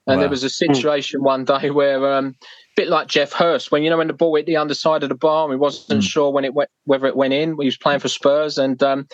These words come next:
Speaker 1: the referee went over to him and said, "Mister Woodward, uh, was that a goal?" And he said, "Yes, it went over the line."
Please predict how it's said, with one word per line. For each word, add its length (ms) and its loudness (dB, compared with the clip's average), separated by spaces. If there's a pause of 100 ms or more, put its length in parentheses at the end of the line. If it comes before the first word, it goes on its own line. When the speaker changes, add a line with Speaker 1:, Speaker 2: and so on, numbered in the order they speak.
(340)
Speaker 1:
the 80 4
referee 480 2
went 180 0
over 240 0
to 180 -2
him 100 0
and 80 -2
said, 180 -2
"Mister 260 -2
Woodward, 440 0 (420)
uh, 180 2
was 180 -2
that 160 0
a 40 0
goal?" 460 0 (360)
And 140 0
he 140 -2
said, 260 0
"Yes, 380 0
it 120 0
went 160 0
over 200 0
the 100 -2
line." 500 0